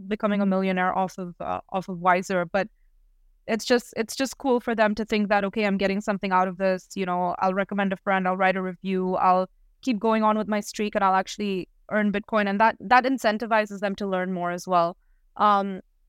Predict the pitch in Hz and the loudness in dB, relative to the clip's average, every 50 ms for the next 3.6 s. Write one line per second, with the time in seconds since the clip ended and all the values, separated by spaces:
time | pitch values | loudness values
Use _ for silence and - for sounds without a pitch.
0 | _ _ _ _ _ _ _ _ _ - 247 247 262 254 254 262 254 240 202 214 | _ _ _ _ _ _ _ _ _ 0 2 2 2 2 4 4 4 6 4 2
1 | 214 233 233 233 240 233 233 233 - - 240 226 226 233 240 233 240 233 247 202 | 0 -2 -4 -2 -2 -2 -2 -2 -2 -2 -2 -2 -2 -2 -2 -2 -2 -4 -4 -4
2 | 240 233 220 214 214 - - 208 214 - - 240 208 196 196 202 - _ - 220 | -2 -2 -2 -2 -2 -2 -2 -2 -2 -2 0 2 4 4 4 2 0 _ -4 -4
3 | 208 - 220 208 202 196 190 190 190 185 185 | -2 -2 -2 -4 -2 0 0 0 0 0 -2